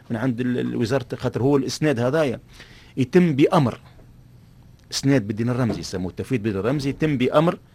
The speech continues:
فما عنا الأمر العام اللي هو ينظم. دونك بعتالي في كل عملية تفويض بالدين الرمزي يصدر أمر فردي من السيد الرئيس بالتفويض في العقار الم-، الم-،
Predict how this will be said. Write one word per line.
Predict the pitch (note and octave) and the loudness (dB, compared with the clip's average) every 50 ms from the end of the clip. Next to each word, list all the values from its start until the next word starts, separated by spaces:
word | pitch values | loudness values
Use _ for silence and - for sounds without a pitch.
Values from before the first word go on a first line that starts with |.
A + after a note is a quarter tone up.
| - - - - - | -20 -20 -20 -10 -2
فما | - D3+ D3 C3+ B2+ | 0 2 4 4 4
عنا | A#2 D3 C#3 B2+ | 4 4 2 2
الأمر | A#2 - - D#3+ D3 C3 A2+ | 0 0 0 2 2 2 2
العام | A#2 G#2 G2 G2+ B2 C#3+ D#3+ - - A3+ C#3+ | 0 0 2 4 4 6 4 4 2 -4 -6
اللي | G#2 G2+ G2 G#2+ | -4 -4 -2 0
هو | A#2+ A2+ G#2 G2+ | 2 2 2 0
ينظم. | G#2 G2+ G2 G2 G2+ A2 C3+ C#3+ D3+ E3+ F3 G3+ - - - - - - - | 0 -2 -4 -4 0 2 2 2 2 0 -4 -4 -6 -16 -20 -20 -20 -16 -4
دونك | A#2 B2+ D3 C#3+ - - - - - - | 2 4 4 4 4 -2 -8 -20 -10 -2
بعتالي | B2 B2+ A#2 A#2+ - F#3 F3 D3 | 2 2 2 4 4 4 4 4
في | - C3+ C3 | 2 0 2
كل | - A3+ A3+ G3+ | 2 4 4 4
عملية | - D#3+ D#3+ D#3 D#3 F3+ F3+ D#3 - - - - - - - | 4 4 6 6 6 6 4 2 0 -2 -12 -20 -10 -2 0
تفويض | E3 - - F#3 E3+ B2+ A#2 | 0 0 2 2 -2 0 0
بالدين | C3 A#2+ C3 C3 | -2 -2 0 0
الرمزي | B2 C#3 F3+ G3+ F3+ F3+ F#3+ - F3+ | 2 2 2 2 0 -2 -2 -2 0
يصدر | G#3+ F3 F#3+ F3+ - F#3 | 0 2 2 2 2 2
أمر | F#3+ F3+ D#3 | 0 0 0
فردي | - - D#3 C3+ G#2+ F#2 - - - - - - - - - | 0 2 2 2 0 -2 -8 -18 -20 -20 -20 -20 -20 -20 -18
من | - - | -12 -10
السيد | A#2 - D3 C3 A#2 | -4 0 2 2 2
الرئيس | A#2+ A2+ B2 C#3 F3+ G3 F#3+ - - - - - _ - - - - | 4 4 4 4 4 2 2 0 -4 -8 -14 -20 _ -20 -20 -12 -6
بالتفويض | - B2 - - C3+ A2+ - - F3 E3+ | -6 -4 -2 0 0 0 2 0 0 0
في | - | 0
العقار | C3+ - A2 - - C3+ B2 A#2+ | -2 -2 -4 -4 -2 0 0 0
الم-، | A2+ A#2 A2 | 0 0 -2
الم-، | G2+ G2+ A2 A2 G2 G2+ A#2 A#2+ G#2 G2 F#2 | -4 -4 -6 -6 -4 -4 -6 -6 -6 -6 -10